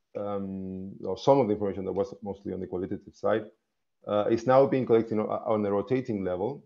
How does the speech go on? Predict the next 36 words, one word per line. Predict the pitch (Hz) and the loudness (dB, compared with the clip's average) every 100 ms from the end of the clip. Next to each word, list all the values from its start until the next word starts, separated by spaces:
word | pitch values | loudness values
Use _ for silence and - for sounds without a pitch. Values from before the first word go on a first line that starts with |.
| _ | _
because | 113 110 143 143 | -6 2 2 2
this | 139 123 | 0 0
data | 127 117 | 2 4
does | 104 98 110 | 2 -2 -4
not | 107 107 | -4 -4
change | 104 98 101 | -8 -6 -4
much | 98 - | -6 -6
from | 92 90 | -10 -8
year | 92 87 | -8 -6
to | 92 | -6
year. | 95 87 | -4 -4
So | 87 | -2
we | 101 104 | 0 2
still | 160 165 | 6 6
collect | 123 113 110 101 | 8 6 6 2
the | |
data, | 101 92 113 170 _ _ _ _ _ _ _ _ _ - | 0 2 0 -2 _ _ _ _ _ _ _ _ _ 8
but, | 120 120 - - _ - | 10 10 4 -16 _ 4
uh, | 107 104 101 101 101 107 339 _ - | 6 6 4 2 0 -4 -10 _ -4
to | 107 | 0
decrease | 101 - 143 | 0 4 4
the | 143 | 4
burden | 107 117 104 101 95 | 8 8 8 4 -2
on, | 95 92 95 | -4 -4 -6
on | 98 92 | -8 0
countries | 113 117 95 - | 2 2 -2 -6
reporting, | 87 127 113 101 101 | 0 4 4 4 -2
we | 101 | 0
decided | 104 104 104 104 | 0 0 0 0
to, | 101 95 107 | -6 -6 -8
it | |
was | 95 | -8
decided | 92 113 101 104 | -4 0 0 0
to | 107 104 - | -4 -4 0
collect | 101 104 - | 2 2 -2
it | 101 | -4